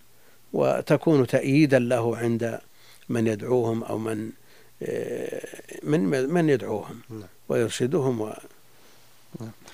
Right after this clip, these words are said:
Speaker 2: وتكون في كل وقت.
Speaker 1: نعم، الكرامة ما لها وقت
Speaker 2: نعم.
Speaker 1: إلا إلى قيام الساعة
Speaker 2: نعم.
Speaker 1: على أيدي الأولياء.
Speaker 2: نعم.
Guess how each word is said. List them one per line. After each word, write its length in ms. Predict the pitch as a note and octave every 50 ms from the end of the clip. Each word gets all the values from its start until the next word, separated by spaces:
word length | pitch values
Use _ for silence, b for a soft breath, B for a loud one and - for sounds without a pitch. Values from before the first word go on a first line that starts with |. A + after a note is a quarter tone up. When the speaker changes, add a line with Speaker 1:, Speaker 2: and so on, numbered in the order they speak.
| B B B -
Speaker 2:
وتكون 420 | A#2 - - - - C#3 C3+ B2+
في 140 | - - A#2+
كل 360 | - - C3 B2+ A#2+ A#2 A2
وقت. 500 | G#2+ - A2 G#2+ - - - - - - - - - - - - E3 -
Speaker 1:
نعم، 340 | D3 D3+ E3+ D#3 A2 G2 A2
الكرامة 440 | A2 G#2+ - - C3 C3 D3+ E3+
ما 160 | F3 F#3+ G#3 F#3+
لها 140 | - -
وقت 360 | - - - - - - - B2
Speaker 2:
نعم. 100 | G2+ -
Speaker 1:
إلا 200 | - - - C3
إلى 100 | C3 D3+
قيام 300 | - - F#3 B2+ G2+ F2+
الساعة 280 | - - - A2 - - - - - - -
Speaker 2:
نعم. 140 | - - - - - - B B B B B B C#3+ A#2+
Speaker 1:
على 140 | A2+ A2 G#2+
أيدي 200 | A2+ A2+ G#2 A2+
الأولياء. 480 | A2 G#2+ G2 G2+ G2+ G2+ G#2 A2 - - - - - - - - - - - D3+
Speaker 2:
نعم. 180 | C#3+ - A2